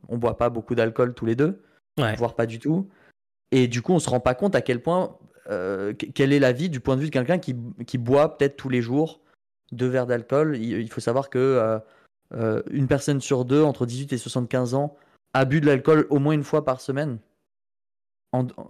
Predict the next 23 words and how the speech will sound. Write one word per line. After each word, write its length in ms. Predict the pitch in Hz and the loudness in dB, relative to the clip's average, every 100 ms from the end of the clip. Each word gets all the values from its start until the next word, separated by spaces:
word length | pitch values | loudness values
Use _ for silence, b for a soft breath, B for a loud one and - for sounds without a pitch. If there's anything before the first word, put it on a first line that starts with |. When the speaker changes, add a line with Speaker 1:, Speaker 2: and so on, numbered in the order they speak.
| 131 | -8
Speaker 1:
tu 100 | - | -2
vois, 180 | 127 156 | -2 -4
de, 160 | 147 120 | -8 -4
en, 220 | 117 120 | -2 0
Speaker 2:
Ouais. 160 | 143 120 | 0 0
Speaker 1:
au 60 | 127 | -2
cours 220 | 139 135 | -2 0
de, 320 | 123 123 123 - - | 0 0 -2 -6 -8
de 120 | 131 | -6
toute 240 | 123 135 - | -4 -4 -2
une 80 | |
année, 200 | 127 139 | 0 0
c'était 180 | 151 - | -2 -4
un, 200 | 120 120 | -4 -4
un, 320 | - 135 120 123 | -6 -4 -4 -6
une 120 | 123 131 | -6 -6
stat 240 | - 131 | -2 -4
qui 140 | - | -4
datait 260 | 131 123 131 | -2 -2 -2
de 100 | 120 | -2
deux 100 | 120 | -2
mille 140 | 120 | -2
dix-sept. 400 | 123 127 160 160 | -4 -2 -2 -2